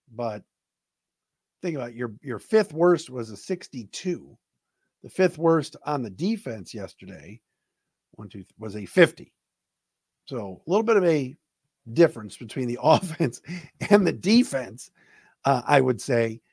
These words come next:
from yesterday. Defense has to get better. All right, this team is going to beat San Francisco on the road or Philly on the road. They gotta get stops. They've played some decent quarterbacks this year.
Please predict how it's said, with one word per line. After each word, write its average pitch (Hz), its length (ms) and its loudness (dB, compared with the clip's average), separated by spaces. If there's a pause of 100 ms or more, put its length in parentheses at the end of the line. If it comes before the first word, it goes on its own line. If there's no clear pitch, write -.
(320)
from 135 380 6 (140)
yesterday. - 420 2 (100)
Defense 359 300 0
has 285 220 6
to 285 40 -10
get 269 140 2
better. 269 340 2 (920)
All 135 80 -4
right, 220 180 0
this 214 160 0
team 247 220 -2
is 208 100 -4
going 214 200 6
to 226 60 0
beat 226 200 -2
San 226 180 2
Francisco 214 460 -2
on 233 80 2
the 226 80 2
road 226 400 6
or 131 140 -6
Philly 220 360 0
on 220 140 -2
the 220 80 -6
road. 226 420 2 (1080)
They 151 80 -12
gotta 247 160 2
get 233 140 -2
stops. - 680 -2 (1400)
They've 170 220 0
played 226 380 2
some 202 160 -6
decent 220 360 -4
quarterbacks 220 600 2
this 123 200 -8
year. 113 240 -16